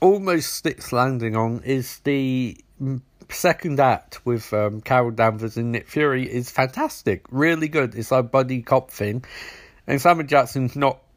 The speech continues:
trying to steal show or anything like that. He just has a really good rapport with Brie Larson, as he does with most people in Marvel Cinematic Universe he works with.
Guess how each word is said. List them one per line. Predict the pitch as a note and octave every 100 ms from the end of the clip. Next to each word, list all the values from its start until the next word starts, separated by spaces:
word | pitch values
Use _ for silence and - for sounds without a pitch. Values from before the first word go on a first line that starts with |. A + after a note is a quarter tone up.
| _ _ _ - - _ _ _ -
trying | A2+ A2
to |
steal | - - C#3
show | A2+ - F3+
or | C#3
anything | A#2+ A#2+ C3
like | A#2+ G#2+
that. | C3+ B2
He | A#2+
just | A#2+ A#2 -
has | A2+
a | A2+
really | A#2 B2+ A#2+ A2
good | A2+ A2
rapport | G#2+ G2 D3 B2
with | F#2+
Brie | - G#2
Larson, | F#2 E2+ D#2+ - F#2+ A2+
as | C#3
he | D3+
does | C#3+ C#3+ C3
with | B2
most | B2+ A#2+ -
people | A#2+ - G2
in | G#2
Marvel | G2 G2 G2+
Cinematic | - G2+ F#2 -
Universe | G2+ F#2+ F#2 -
he | G2
works | F#2+ F2+ -
with. | F#2